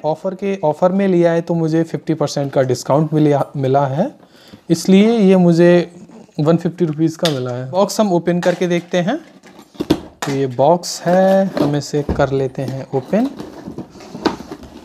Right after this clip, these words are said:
तो अभी जो मेरा टॉय है वो हॉर्स वाला है, तो इसमें rabbit, caterpillar, frog और काफ़ी सारे आते हैं।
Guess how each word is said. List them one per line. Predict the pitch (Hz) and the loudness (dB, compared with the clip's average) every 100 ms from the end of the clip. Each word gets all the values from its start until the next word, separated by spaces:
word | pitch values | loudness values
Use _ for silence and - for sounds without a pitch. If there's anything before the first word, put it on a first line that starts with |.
| - - - - - - - - - - - - - - - | -20 -20 -16 -14 -14 -8 -6 -6 -8 -20 -20 -20 -20 -10 0
तो | 156 | 2
अभी | 151 165 | 4 4
जो | 170 | 6
मेरा | 175 180 | 6 4
टॉय | 160 160 | 4 6
है | 180 | 6
वो | 185 | 4
हॉर्स | - 143 165 165 | 2 2 2 0
वाला | 156 135 135 | 2 2 2
है, | 170 | 0
तो | 170 | -2
इसमें | 151 - 147 | -4 -4 -4
rabbit, | 127 131 139 143 143 - | 0 0 2 0 -2 -2
caterpillar, | 143 135 135 135 139 139 139 - - - - - | 0 4 2 2 4 4 4 -2 -14 -14 -14 -18
frog | - - 143 143 143 143 - - - - 151 | -14 0 4 6 6 2 -6 -20 -16 -4 0
और | 151 - 147 | 0 0 -2
काफ़ी | 135 147 | -2 -2
सारे | - 139 143 | 0 2 2
आते | 131 127 | 0 -2
हैं। | 139 175 | -4 -4